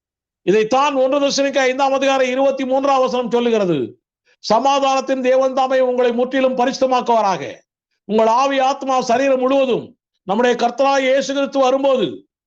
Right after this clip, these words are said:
குற்றமற்றதாய் இருக்கும்படி காக்கப்படுவதாக" என்று, என்று சொல்லப்பட்டிருக்கிறது. ஆக ரட்சிக்கப்பட்டவன் பழைய ஏற்பாட்டிலும் சரி, புதிய ஏற்பாட்டிலும் சரி,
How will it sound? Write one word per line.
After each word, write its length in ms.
குற்றமற்றதாய் 800
இருக்கும்படி 440
காக்கப்படுவதாக" 840
என்று, 300
என்று 260
சொல்லப்பட்டிருக்கிறது. 880
ஆக 280
ரட்சிக்கப்பட்டவன் 1000
பழைய 320
ஏற்பாட்டிலும் 500
சரி, 260
புதிய 280
ஏற்பாட்டிலும் 480
சரி, 520